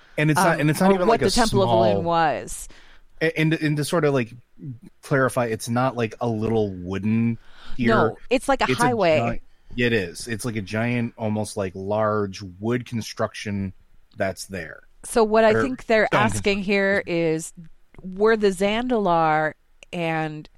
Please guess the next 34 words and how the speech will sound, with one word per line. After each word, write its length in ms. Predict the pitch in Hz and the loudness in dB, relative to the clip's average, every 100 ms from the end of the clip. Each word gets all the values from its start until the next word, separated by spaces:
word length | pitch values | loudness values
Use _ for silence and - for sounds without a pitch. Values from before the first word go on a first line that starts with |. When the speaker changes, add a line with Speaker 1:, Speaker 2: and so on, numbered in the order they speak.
| - - _ - | -20 -20 _ -4
Speaker 2:
the 100 | 180 | -2
Night 320 | 175 190 190 | 0 0 2
Elves, 360 | 170 151 147 | 2 0 -2
were 120 | 175 180 | -8 -2
they 140 | 175 | 0
living 480 | 170 175 233 214 175 | 0 0 0 -2 -6
close 340 | - 160 160 | -4 -2 -2
enough 380 | 160 160 151 - | -6 -4 -4 -6
that 400 | 165 160 170 160 - - _ | -12 -2 0 0 -4 -20 _
they 260 | - 170 185 | -12 -2 -2
were 120 | 185 | -2
building 560 | 190 - 180 185 208 202 | -4 0 0 2 2 2
that 240 | 190 170 | 0 -2
kind 260 | - 180 175 | -4 -6 -4
of 60 | 151 | -4
a 60 | |
highway 480 | 151 170 214 190 165 | -4 -2 -2 0 -2
between 560 | 156 156 - 220 202 190 | -2 -8 -6 -6 -4 -4
these 200 | 170 156 | -6 -6
two 200 | - 165 | -10 -10
kingdoms? 680 | 196 214 190 135 131 131 - - - | -8 -6 -6 -8 -8 -14 -14 -16 -10
And 200 | 170 160 | -8 -2
what 120 | 175 | 0
does 140 | 180 185 | 0 0
that 200 | 170 - | -2 -2
say 240 | - 185 | -2 -2
about 280 | 180 139 - | 0 -2 -4
how 300 | - 170 156 | -6 -4 -2
they 140 | 151 | -2
were 140 | 151 143 | -4 -6
interacting 720 | 165 151 147 190 - 160 143 | -6 -6 -4 -4 -6 -10 -8
with 160 | 139 151 | -10 -10
each 180 | 135 151 | -10 -8
other? 260 | 135 135 | -6 -6